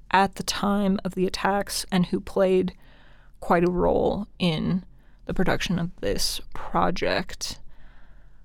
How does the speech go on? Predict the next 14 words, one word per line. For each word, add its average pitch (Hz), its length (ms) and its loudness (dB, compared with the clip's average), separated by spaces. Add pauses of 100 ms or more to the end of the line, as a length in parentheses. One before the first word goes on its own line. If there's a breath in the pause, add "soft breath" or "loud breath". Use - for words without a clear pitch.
(140)
she - 320 6
says, 160 560 4 (1200 soft breath)
"If 208 140 4
it's 196 140 4
shown 247 360 4
us 247 200 2
one 180 220 4
thing, - 560 -4
it's - 180 0
that 190 180 2
nobody's 190 720 4
life - 400 2
was - 240 0
ordinary, 139 720 -2